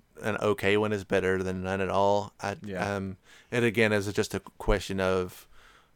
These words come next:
Speaker 1: trying to understand why this version,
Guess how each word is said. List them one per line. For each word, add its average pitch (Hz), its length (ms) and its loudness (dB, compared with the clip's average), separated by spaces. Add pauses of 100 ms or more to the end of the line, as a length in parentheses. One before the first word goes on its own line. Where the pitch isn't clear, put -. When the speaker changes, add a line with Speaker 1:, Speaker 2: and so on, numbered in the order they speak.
Speaker 1:
trying 107 280 2
to 98 100 -2
understand 92 800 -2 (100)
why 92 640 6 (180)
this 104 320 2
version, 95 640 0